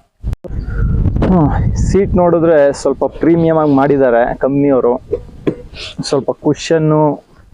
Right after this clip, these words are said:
ಎಲ್ಲ ಸ್ಮೂತ್ ಆಗಿ ಇದೆ. ಮತ್ತೆ ಇದು ಫುಟ್ ರೆಸ್ಟ್ ಕಂಪ್ನಿಯಿಂದಾನೇ ಮೌಂಟ್ ಮಾಡಿರ್ತಾರೆ, ಅಂದ್ರೆ ಇದು ರೈಟ್ ಸೈಡಿಗೆ ಕೂತ್ಕೊಂಡ್ರು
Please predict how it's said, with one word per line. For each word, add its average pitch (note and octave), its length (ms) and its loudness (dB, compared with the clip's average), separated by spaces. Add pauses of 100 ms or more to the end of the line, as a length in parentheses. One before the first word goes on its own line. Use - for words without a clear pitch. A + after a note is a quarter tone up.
(120)
ಎಲ್ಲ D#3 160 2
ಸ್ಮೂತ್ F3 340 0
ಆಗಿ D3 200 0
ಇದೆ. B2 180 0 (880)
ಮತ್ತೆ D3 280 2
ಇದು C#3 100 2
ಫುಟ್ - 360 -2
ರೆಸ್ಟ್ F3 460 0
ಕಂಪ್ನಿಯಿಂದಾನೇ D#3+ 840 2
ಮೌಂಟ್ C#3+ 360 2
ಮಾಡಿರ್ತಾರೆ, B2+ 520 0 (1040)
ಅಂದ್ರೆ C3 320 4
ಇದು B2 380 4
ರೈಟ್ C3 240 2
ಸೈಡಿಗೆ D#3 220 2
ಕೂತ್ಕೊಂಡ್ರು D#3 1000 0